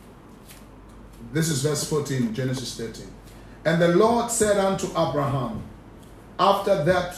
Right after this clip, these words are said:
Lot was separated from him. All right? That's a very powerful verse. Sometimes we may have to separate with certain people that are speaking a lot of negative things.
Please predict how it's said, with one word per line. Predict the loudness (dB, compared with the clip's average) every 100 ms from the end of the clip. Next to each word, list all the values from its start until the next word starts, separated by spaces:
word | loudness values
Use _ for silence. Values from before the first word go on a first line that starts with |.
| -4
Lot | 0 4 4 4 2 0
was | -2 -2
separated | -4 -4 -2 0 2 0 -2 -6
from | -6 -6 -2
him. | -2 -2 -6 -16 -20 -20 -20 -20 -14
All | -4
right? | 0 0 -2 -10 -20 -20 -20 -20 -20 -20 -20 -20 -20 -20 -20 -20 -20 -8
That's | -4 -2 -2
a |
very | 0 2 2
powerful | 2 0 -2 -4
verse. | -4 -6 -6 -12 -16 -20 -20 -20 -20 -20 -20 -20 -20 -20 -20 -20 -20 -20 -20 -18 -4
Sometimes | 2 2 2 0 0 -2 0
we | 0
may | 2 4 4
have | 4 0
to | -2
separate | -2 0 0 -2 -2
with | -2 -2
certain | -2 -2 -2
people | -2 -2 0 0
that | 0 0
are |
speaking | -4 -2 -2 0
a | 0
lot | 0 0
of | 0
negative | 0 -2 -4 -4
things. | -4 -4 -6 -12 -18